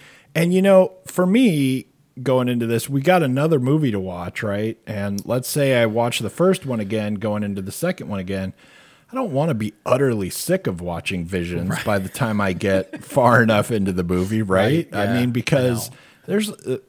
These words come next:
Speaker 1: th-, there's some other
Speaker 2: There's other
Speaker 1: shit to
Speaker 2: Vision,
Speaker 1: happen,
Speaker 2: there's a
Speaker 1: right?
Speaker 2: bunch,
Speaker 1: <laughs> There's,
Speaker 2: right. I
Speaker 1: uh,
Speaker 2: remember that.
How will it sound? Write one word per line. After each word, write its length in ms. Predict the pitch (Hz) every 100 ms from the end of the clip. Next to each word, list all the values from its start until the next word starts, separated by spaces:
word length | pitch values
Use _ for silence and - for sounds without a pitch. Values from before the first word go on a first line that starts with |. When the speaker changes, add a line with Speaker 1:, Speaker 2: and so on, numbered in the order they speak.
| _ 123
Speaker 1:
th-, 140 | - _
there's 240 | 156 190 -
some 140 | 220
other 140 | 175 175
Speaker 2:
There's 60 | 151
other 80 | 139
Speaker 1:
shit 80 | 139
to 80 | 147
Speaker 2:
Vision, 100 | 151
Speaker 1:
happen, 380 | 135 202 226 123
Speaker 2:
there's 140 | 107
a 40 | 104
Speaker 1:
right? 180 | 87 117
Speaker 2:
bunch, 340 | 113 - -
Speaker 1:
<laughs> 140 | 208
There's, 380 | 135 131 131 127
Speaker 2:
right. 80 | 131
I 40 | 120
Speaker 1:
uh, 40 | 117
Speaker 2:
remember 240 | 127 117
that. 280 | 104 104